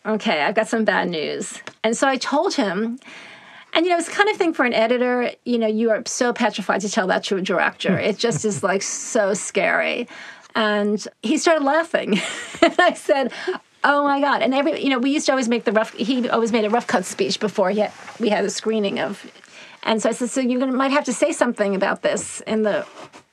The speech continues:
speech that you make in the beginning, you know, about rough cut." And there's, he goes, "I've got it.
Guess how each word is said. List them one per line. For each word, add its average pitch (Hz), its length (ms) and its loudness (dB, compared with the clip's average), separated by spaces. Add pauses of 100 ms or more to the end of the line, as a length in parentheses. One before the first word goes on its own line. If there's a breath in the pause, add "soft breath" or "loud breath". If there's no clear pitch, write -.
(200)
speech - 380 -4
that - 120 0
you 196 100 -2
make 190 200 0
in 202 80 0
the 202 60 0
beginning, 233 500 -2
you 202 60 0
know, 202 100 0
about - 200 -4 (100)
rough 269 200 0
cut." 226 240 0
And - 380 -2
there's, 202 260 -4 (520 loud breath)
he 240 60 2
goes, 233 200 -2 (140)
"I've 220 160 2
got 175 180 2
it. - 120 -6